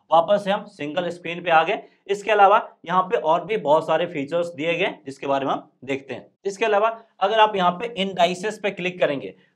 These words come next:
तो आपको सारे indices देखने को मिल जाएंगे। अगर हम यहाँ पे Nifty fifty पे click करते हैं,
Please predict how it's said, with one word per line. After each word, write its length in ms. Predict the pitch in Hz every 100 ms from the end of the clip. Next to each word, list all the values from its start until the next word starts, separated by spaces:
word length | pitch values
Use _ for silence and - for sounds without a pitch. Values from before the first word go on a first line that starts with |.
| -
तो 60 |
आपको 300 | 196 196 233
सारे 460 | 240 - 165 175 226
indices 560 | 165 165 160 165 202 143
देखने 380 | 160 156 185
को 60 | 185
मिल 140 | 175
जाएंगे। 260 | 175 185 208
अगर 180 | 160 156
हम 120 | 165
यहाँ 140 | 160
पे 120 | 165 170
Nifty 340 | 156 - 185
fifty 340 | 165 156 185
पे 120 | 180 147
click 240 | 165 -
करते 260 | 135 -
हैं, 100 | 104